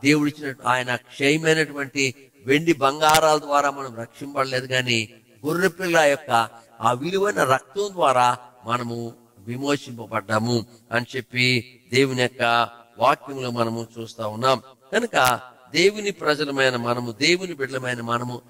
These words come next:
ఇంకా ప్రభువారు కొలసీలు రాసిన పత్రికలో పరిశుద్ధాత్ముడు మొదటి అధ్యాయము పదమూడవ వచనంలో ఈ మాట రాయబడ్డది, "ఆయన మనలను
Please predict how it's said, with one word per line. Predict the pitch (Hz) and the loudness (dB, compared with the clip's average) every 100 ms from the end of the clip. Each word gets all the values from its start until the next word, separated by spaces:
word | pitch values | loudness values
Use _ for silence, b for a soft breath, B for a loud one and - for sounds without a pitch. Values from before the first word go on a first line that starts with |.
| b _ | b _
ఇంకా | 175 202 202 | -8 2 2
ప్రభువారు | 190 208 156 156 156 143 | 2 -2 -4 0 0 0
కొలసీలు | - 139 151 160 147 | -8 -12 -10 -10 -4
రాసిన | 135 131 | -4 -4
పత్రికలో | 123 117 131 127 131 117 110 B B - | -12 -12 -14 -10 -2 -2 -4 B B -4
పరిశుద్ధాత్ముడు | 120 - 127 123 127 123 123 117 | -4 -4 0 0 0 -4 -8 -6
మొదటి | 113 120 123 | -4 -4 2
అధ్యాయము | 127 117 123 117 123 127 120 - b b b _ | 2 4 0 2 -2 -4 -6 -10 b b b _
పదమూడవ | 123 151 175 185 | 0 0 -2 -4
వచనంలో | 165 139 143 127 123 120 | -2 -4 -6 -10 -4 -2
ఈ | 117 120 | -2 -4
మాట | 113 107 110 | 0 0 0
రాయబడ్డది, | 101 104 107 101 104 113 113 - B B - | -4 -2 -4 -2 0 2 0 -2 B B -2
"ఆయన | 123 196 226 | 2 4 2
మనలను | 214 175 156 143 120 117 | 2 0 2 0 0 -4